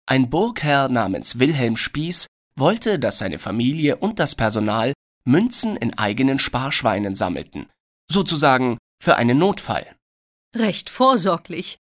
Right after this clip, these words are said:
Speaker 2: Ich möchte noch hinzufügen, dass es in Euskirchen ein Denkmal für das Sparschwein gibt.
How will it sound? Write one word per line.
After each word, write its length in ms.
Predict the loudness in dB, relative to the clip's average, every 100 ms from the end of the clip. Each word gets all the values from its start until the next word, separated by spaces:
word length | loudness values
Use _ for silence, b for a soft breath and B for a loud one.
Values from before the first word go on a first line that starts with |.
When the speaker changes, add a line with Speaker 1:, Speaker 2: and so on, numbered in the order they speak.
| _ _ _ _
Speaker 2:
Ich 140 | -4 0
möchte 280 | 0 0
noch 140 | 0 2
hinzufügen, 760 | 0 0 -2 -4 -4 -2 -2 -4 _ _ _
dass 160 | -2 0
es 140 | 0
in 120 | -2
Euskirchen 760 | -2 -2 -2 -4 -4 -4 -4 -6
ein 240 | -4 -4
Denkmal 440 | -2 -2 -2 -6 -6
für 140 | -8
das 180 | -6 -6
Sparschwein 600 | -4 -6 -4 -4 -6 -6
gibt. 340 | -8 -12 -14